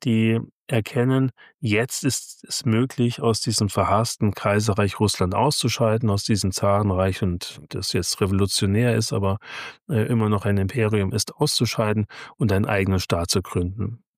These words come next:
Und das versucht man in Kiew zunächst, ähm, die Autonomielösung innerhalb des Russischen Reiches, aber schnell werden die, die Streitpunkte zwischen Kiew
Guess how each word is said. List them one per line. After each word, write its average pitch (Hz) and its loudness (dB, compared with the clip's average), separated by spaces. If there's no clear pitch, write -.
Und 101 4
das 101 0
versucht 110 0
man 107 2
in 131 2
Kiew 151 2
zunächst, - 0
ähm, 95 0
die 101 2
Autonomielösung 139 0
innerhalb 123 2
des - 0
Russischen 113 -2
Reiches, 101 0
aber 104 0
schnell 113 2
werden 104 2
die, 95 0
die 113 0
Streitpunkte 101 0
zwischen 95 0
Kiew 101 0